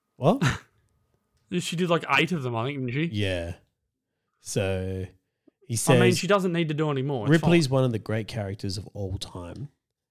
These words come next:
Speaker 1: And I think the story has been
Speaker 2: Yes, I'll
Speaker 1: told
Speaker 2: agree with that.
Speaker 1: pretty perfectly. I don't
Speaker 2: Yep.
Speaker 1: wanna mess with it.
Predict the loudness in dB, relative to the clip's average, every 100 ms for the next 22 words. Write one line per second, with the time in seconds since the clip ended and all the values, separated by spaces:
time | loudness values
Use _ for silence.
0 | _ -4 -2 0 -2 -4 -4 -2 -2 -2
1 | -2 -4 -2 0 0 2 0 2 2 2
2 | 0 -4 -2 -4 -6 -16 -16 -16 -18 _
3 | _ _ _ _ _ -6 0 0 2 0
4 | -2 -4 -6 -6 -10